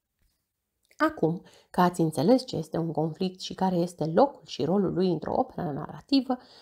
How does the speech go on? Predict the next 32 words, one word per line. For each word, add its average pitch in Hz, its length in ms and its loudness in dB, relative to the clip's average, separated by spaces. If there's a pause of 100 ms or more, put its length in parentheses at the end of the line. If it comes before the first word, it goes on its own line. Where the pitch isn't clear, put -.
(140)
vă 349 120 6
provoc 233 440 4
să - 100 -4
exersați 170 640 -6
și 262 100 -10
să 269 120 -4
stabiliți 233 680 -2 (300)
care 370 300 4
este 240 300 0
conflictul 175 600 -2
unui 165 180 -2
text 185 300 -4
narrativ 170 460 -6 (240)
studiat 247 340 4
la - 80 2
școală 220 340 -4
sau 208 180 -4
citit 175 300 -6
de - 160 -6
voi, 226 200 0 (220)
precizând 208 600 -2 (680)
titlul 190 440 0
operei 214 460 0
epice 170 460 -4
și - 140 -8
autorul 160 480 -6
ei, 208 300 -4 (180)
care 180 200 2
este 170 260 0
cauza 233 600 -2
declanșării - 720 -6
conflictului, 220 680 -6